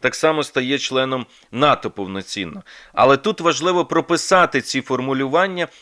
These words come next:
важливо їх не загубити і щоб вони зберігалися, щоб дійсно ми дійшли до того, що Україна буде членом нато, тому що це принципово важливо за підсумками цієї війни. Нам треба гарантії безпеки,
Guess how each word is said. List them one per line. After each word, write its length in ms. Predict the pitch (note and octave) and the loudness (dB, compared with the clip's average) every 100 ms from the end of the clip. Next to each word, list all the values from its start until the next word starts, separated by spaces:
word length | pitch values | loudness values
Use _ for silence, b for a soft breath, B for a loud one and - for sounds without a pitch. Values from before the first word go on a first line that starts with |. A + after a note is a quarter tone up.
| b | b
важливо 400 | B2+ C#3 F#3+ E3 | -2 2 4 4
їх 240 | D#3 E3 | 2 0
не 100 | D#3+ | -2
загубити 640 | C#3 D3 C#3+ C3+ F#3+ F#3 D#3 | 2 2 2 2 2 2 -4
і 60 | C#3+ | -2
щоб 240 | - D3+ | -2 0
вони 340 | D3+ D3+ E3 | 0 0 -2
зберігалися, 840 | C#3 A#2 D3+ D3+ D3 E3+ A#2+ F#2+ G#2 | -2 2 4 4 4 4 4 -2 -6
щоб 320 | - A#2+ B2+ | -4 -4 -2
дійсно 460 | B2+ G3 - D#3 - B B | -4 -6 -2 -2 -2 B B
ми 180 | B2 F3 | 0 2
дійшли 360 | D#3+ D3 D3+ C#3+ | 4 0 0 0
до 120 | C#3 | 0
того, 300 | E3 F#3 F3+ | 0 -2 -4
що 240 | - D3 | -2 -2
Україна 540 | - - C3 D3+ D#3+ D3 B B | -2 0 -2 0 0 -2 B B
буде 380 | G#2 E3 F3+ C3+ | -4 0 2 0
членом 420 | - C3 B2+ B2 | 2 0 2 2
нато, 240 | D3+ F3+ | 2 0
тому 220 | E3+ C#3+ D3 | -2 -6 -4
що 180 | - | -6
це 160 | C#3 D#3 | -2 -4
принципово 720 | - F3 E3+ - F3+ F#3 E3+ | -2 -4 -2 -2 0 4 4
важливо 500 | C3 B2 A#2 D#3 E3 - b b b | 4 2 2 0 -2 -4 b b b
за 200 | G#2+ D3 | -2 0
підсумками 760 | - D#3+ C3+ C#3+ A2+ A2+ G#2 F#2+ b b b | 0 -2 -4 -4 -2 -2 -2 -4 b b b
цієї 420 | - C3+ C3+ B2+ | -6 -2 0 0
війни. 260 | B2 B2+ A#2 | 0 -2 -2
Нам 160 | A#2+ | -2
треба 380 | A#2 C#3 D#3+ F3 | -2 2 4 2
гарантії 500 | D#3+ D#3+ C#3+ C3+ C3+ | 2 2 2 0 -6
безпеки, 600 | B2 C3 - A2+ D#2+ - | -6 -6 -2 0 0 -4